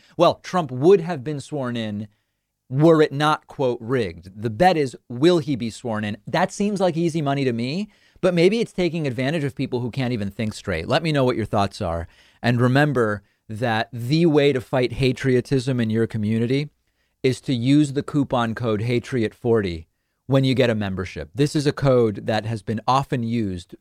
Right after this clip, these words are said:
much imitated, never equaled. Hatriot forty saves you forty percent at join pakman dot com, and it's spelled H A T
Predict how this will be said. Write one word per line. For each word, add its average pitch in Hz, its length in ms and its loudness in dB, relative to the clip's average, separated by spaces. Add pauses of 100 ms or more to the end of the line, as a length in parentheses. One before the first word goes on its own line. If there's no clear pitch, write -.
(120)
much 131 480 -2
imitated, 107 720 -2 (240)
never 131 400 2
equaled. 92 480 -6 (400)
Hatriot 170 640 2
forty 110 640 0
saves 151 560 0
you 151 80 0
forty 127 320 0
percent 117 400 -8
at 104 80 -12
join 110 280 -6
pakman 101 400 -4
dot 95 220 -2
com, 87 360 -6 (340)
and 123 120 -2
it's 117 140 -4
spelled 123 420 0
H 151 380 0
A 131 160 2
T 101 520 -4